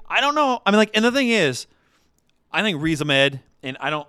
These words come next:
I don't think Gary Oldman stands a chance. I don't think Steven Yeun ch-, stands a chance. Uh, maybe I'm off on that, but I don't. I think they're just kinda additions there. I think that it's down to basically those three. And my opinion is Riz Ahmed, when I first watched that one, it's like,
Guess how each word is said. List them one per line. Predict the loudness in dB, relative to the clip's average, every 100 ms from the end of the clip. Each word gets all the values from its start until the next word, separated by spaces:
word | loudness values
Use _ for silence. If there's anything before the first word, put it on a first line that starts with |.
| -8
I | -8
don't | -8 -8
think | -8
Gary | -2 0
Oldman | 0 -2 -8
stands | -10 -12
a |
chance. | -12 -12 -10 -12
I | -12
don't | -12
think | -14
Steven | -12 -14 -12
Yeun | -14 -16
ch-, | -18 -20 -18
stands | -16 -16
a | -18
chance. | -20 -20 -20 -20 _ _ _ -14
Uh, | -12
maybe | -10 -10
I'm | -8
off | -6 -6
on | -8
that, | -12 -10
but | -10 -10 _ -8
I |
don't. | -8 -8 -10
I |
think | -8 -6
they're | -8
just | -8 -10
kinda | -8 -8 -12 _ _ _ _ _ -20 -20 -20 -20 -20 -20 -20 -20 -14
additions | -2 0 0 -4 0
there. | 0 0 -4 -20 _
I | -4
think | 0 0
that | 0
it's | 0
down | 2 4 4
to | 0 -2
basically | 0 -2 -2 -4 -4 -2 -2
those | 2 2 0
three. | -4 -4 -2 -4 -6 -10 _ _ -4
And | -2 2
my | 4
opinion | 4 2 0 0
is | -2 -4 -8
Riz | -10 -8 -6
Ahmed, | -2 0 0
when | 0
I | -4
first | -4 -4
watched | -2 -2
that | -2 -4
one, |
it's | -4
like, | -8